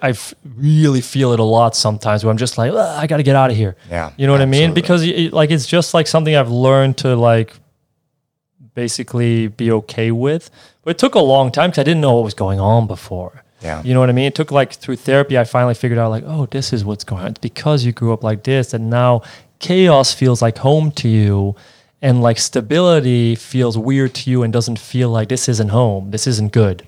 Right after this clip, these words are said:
Speaker 2: Yeah.
Speaker 1: Whereas, like, okay, this was actually fucked up, and this is actually a good thing. So it's been, like, retraining your mind and stuff, but it takes time, you know?
Speaker 2: Oh
Speaker 1: Like,
Speaker 2: my God,
Speaker 1: I,
Speaker 2: yeah.
Speaker 1: I, it's, it's,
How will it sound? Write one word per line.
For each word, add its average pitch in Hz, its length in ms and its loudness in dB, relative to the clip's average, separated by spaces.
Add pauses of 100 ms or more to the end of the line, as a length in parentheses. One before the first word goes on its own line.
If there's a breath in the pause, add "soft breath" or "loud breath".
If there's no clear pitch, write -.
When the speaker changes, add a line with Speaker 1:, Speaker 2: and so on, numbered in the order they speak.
Speaker 2:
Yeah. 80 140 -12 (220)
Speaker 1:
Whereas, 127 380 4
like, 117 220 2
okay, 120 460 0
this - 260 -4
was 107 140 -4
actually 101 340 -4
fucked - 340 -14
up, 110 200 -4
and 104 180 -6
this 156 220 0
is 113 80 0
actually 104 360 0
a 110 60 2
good 151 240 2
thing. 98 300 -6 (320 soft breath)
So - 120 -6
it's 120 120 0
been, 127 160 2
like, 139 140 2
retraining 135 720 0
your 123 160 0
mind 131 440 2
and 117 80 -4
stuff, 117 320 0
but 127 80 -4
it - 80 -8
takes - 240 -10
time, 120 340 -2
you 104 80 -2
know? 110 220 0
Speaker 2:
Oh 120 40 0
Speaker 1:
Like, 110 180 2
Speaker 2:
my 85 80 -2
God, 123 340 0
Speaker 1:
I, - 20 -8
Speaker 2:
yeah. 151 40 -2
Speaker 1:
I, 156 40 2
it's, 160 320 0
it's, 139 380 -6